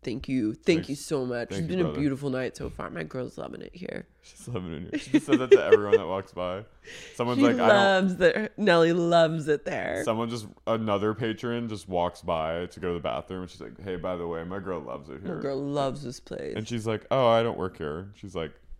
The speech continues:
Speaker 2: "Oh,
Speaker 1: No,
Speaker 2: well."
Speaker 1: I know. Just
Speaker 2: I just
Speaker 1: letting you know. Just feeling good.
Speaker 2: Look at you.
Speaker 1: I'm
Speaker 2: Your
Speaker 1: fully
Speaker 2: foot,
Speaker 1: my girl
Speaker 2: your
Speaker 1: loves
Speaker 2: foot
Speaker 1: it
Speaker 2: turn.
Speaker 1: here.
Speaker 2: You're doing, like, a most butch, that, like,
Speaker 1: Total
Speaker 2: thing.
Speaker 1: butch moment.
Speaker 2: This.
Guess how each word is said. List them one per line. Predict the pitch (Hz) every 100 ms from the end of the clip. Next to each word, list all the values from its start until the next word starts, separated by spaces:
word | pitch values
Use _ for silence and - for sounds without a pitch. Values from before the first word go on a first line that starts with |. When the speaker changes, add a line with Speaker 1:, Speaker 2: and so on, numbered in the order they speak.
| -
Speaker 2:
"Oh, | 190 190
Speaker 1:
No, | 180
Speaker 2:
well." | 180
Speaker 1:
I | 202 226
know. | 180 156 185 - - -
Just | 175
Speaker 2:
I | 214
just |
Speaker 1:
letting | 175 156 175
you |
know. | 160 147 143 - - - _ _ _ - - - _ - _ - _ _ _
Just | -
feeling | - 185 175
good. | 170 180 143
Speaker 2:
Look | -
at | 466 247
you. | 175 165 156 143 143 - - - - - _ _ -
Speaker 1:
I'm | 208
Speaker 2:
Your | 208
Speaker 1:
fully | 233 220 196
Speaker 2:
foot, | 233
Speaker 1:
my | 262 254
girl | 226 208 208
Speaker 2:
your | 190
Speaker 1:
loves | 190 180 180
Speaker 2:
foot | 185
Speaker 1:
it |
Speaker 2:
turn. | 170 151 147
Speaker 1:
here. | 160 151 143 143 -
Speaker 2:
You're | - 156
doing, | 160 170 170
like, | 170 156
a | 151
most | 139 147 131 104
butch, | 127 127 127 - -
that, | 120 120 -
like, | 123
Speaker 1:
Total | 160 202 202 202 196
Speaker 2:
thing. | - 180
Speaker 1:
butch | 185 175 -
moment. | 190 156 156 143
Speaker 2:
This. | 110 95 90 - -